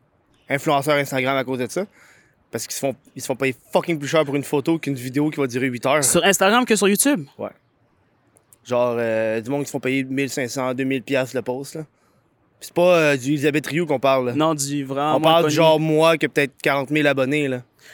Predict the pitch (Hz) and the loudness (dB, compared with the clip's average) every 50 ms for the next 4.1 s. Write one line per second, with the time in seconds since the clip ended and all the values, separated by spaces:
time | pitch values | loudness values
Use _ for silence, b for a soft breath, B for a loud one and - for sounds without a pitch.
0 | B B B B 180 196 285 359 - - 254 247 - - 262 294 240 208 170 165 | B B B B 0 0 2 2 4 4 2 2 4 2 0 0 0 0 -2 -2
1 | - 233 226 240 220 - 233 208 190 - 226 247 285 277 196 - 147 156 151 131 | -2 -2 -2 -2 0 2 2 2 2 2 0 0 0 0 0 2 4 4 4 2
2 | 165 - - 190 185 180 156 - 160 156 151 131 139 156 147 151 127 160 160 165 | -2 -4 0 0 2 2 2 2 4 4 4 2 0 -2 -2 0 2 4 4 4
3 | 175 170 - - 147 147 139 139 135 135 - - 143 131 127 131 131 117 - 135 | 4 2 0 -2 -2 0 2 2 2 0 0 -2 -2 -2 -2 -4 -4 -4 -4 -4
4 | 131 131 | -4 -6